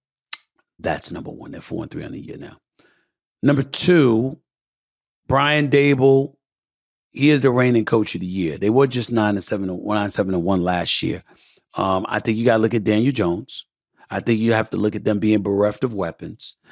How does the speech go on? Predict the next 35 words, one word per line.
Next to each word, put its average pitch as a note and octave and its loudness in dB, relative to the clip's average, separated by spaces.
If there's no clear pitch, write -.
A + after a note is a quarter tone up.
I - -12
think G#2+ -2
you G#2+ -2
gotta G#2 2
look G#2+ 0
at G#2 -4
the G#2+ -4
New A2 0
York A2 0
Giants, A2 -4
and F#2 -10
the E2+ -14
season A2 -4
is A2 -2
a A#2 0
wash F#2+ -2
because - -16
they G#2 -2
don't G#2+ -4
have G#2+ -4
anything. F2 -10
I - -16
think - -14
they B2+ -4
had, A#2 -4
like, F#2 -8
minus G2+ -6
five F#2+ -4
passing F#2 -4
yards D#2+ -2
on - -10
Sunday. - -6
They G#2+ 0
were A#2+ -6
awful, - 2